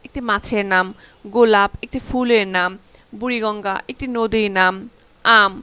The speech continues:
একটি ফলের নাম, ডাক্তার একটি পেশার নাম, রিস্কা যানের নাম ইত্যাদি যত কিছুর নাম বোঝাবে সব কিছুই কিন্তু বিশেষ্য। তো বন্ধুরা বিশেষ্যর কিন্তু আবার কতগুলো প্রকার রয়েছে। তো বিশেষ্য কিন্তু ক-, কত প্রকার?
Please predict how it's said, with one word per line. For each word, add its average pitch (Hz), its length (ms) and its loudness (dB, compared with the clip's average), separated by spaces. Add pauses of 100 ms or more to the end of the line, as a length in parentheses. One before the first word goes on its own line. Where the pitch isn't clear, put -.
একটি 254 180 -10
ফলের 214 520 -2
নাম, 196 320 -8 (320)
ডাক্তার 214 520 0
একটি 269 200 -8
পেশার 240 500 -4
নাম, 185 280 -6 (280)
রিস্কা 226 520 -2 (300)
যানের 220 380 0
নাম 180 140 -10 (280)
ইত্যাদি 330 500 -2
যত 262 540 -6
কিছুর 302 420 -10
নাম 214 340 -4
বোঝাবে 208 500 -4
সব 226 200 -2 (120)
কিছুই 240 260 -6
কিন্তু 233 440 -4 (300)
বিশেষ্য। 208 580 -4 (380)
তো 311 80 -6
বন্ধুরা 254 400 -2
বিশেষ্যর 302 720 -6
কিন্তু 240 280 -8
আবার 208 240 -4
কতগুলো 220 540 -4 (340)
প্রকার 269 400 4
রয়েছে। 101 460 -2 (280)
তো 262 80 -8
বিশেষ্য 294 480 -4
কিন্তু 330 320 -10
ক-, 302 200 -10
কত 294 240 0
প্রকার? 285 360 -4